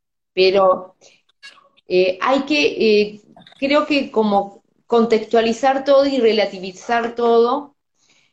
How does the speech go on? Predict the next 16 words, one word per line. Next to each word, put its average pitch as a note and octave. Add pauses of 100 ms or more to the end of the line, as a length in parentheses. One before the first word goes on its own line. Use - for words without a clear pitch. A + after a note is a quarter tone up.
(220)
y, G3+
y A3+
yo B3+
trato C4
de A#3+
no A#3+
usar A#3+
términos B3+
generales A3+
como F#3+
el G3
mundo, G#3+
la F3
gente, A3+
la F#3
sociedad G3+